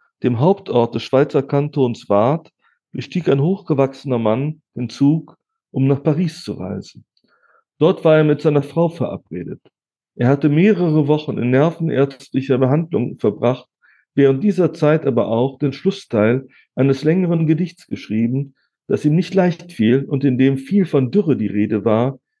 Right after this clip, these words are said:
wenn auch mehr im spirituellen Sinn. In Paris hoffte er, es einem Kollegen zeigen zu können,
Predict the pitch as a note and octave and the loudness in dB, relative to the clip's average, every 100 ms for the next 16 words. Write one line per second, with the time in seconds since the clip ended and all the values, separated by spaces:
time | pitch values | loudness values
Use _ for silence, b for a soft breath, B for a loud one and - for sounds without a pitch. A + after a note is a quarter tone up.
0 | _ C3 E3 C#3 B2 B2+ C3+ C3+ C#3 B2+ | _ 0 0 0 -2 0 2 2 2 -4
1 | - - C#3+ C#3+ C#3+ C3 D3 A2+ D#2+ D2+ | -8 -6 -2 0 0 0 -2 -4 -6 -8
2 | - _ _ _ _ _ _ _ _ _ | -10 _ _ _ _ _ _ _ _ _
3 | - C3+ C#3+ D3 G#3 G3+ F3+ - A#2 F#2+ | -4 0 2 2 0 2 -2 0 0 2
4 | A2+ B2 C3 - C3+ C3+ D3 D3 F#3 D3 | 2 2 0 -2 -4 0 0 2 0 -2
5 | A#2+ A2 G#2+ A2 - G#2 A#2 A#2 C3+ | -2 -2 -2 -2 -8 -4 -2 0 -2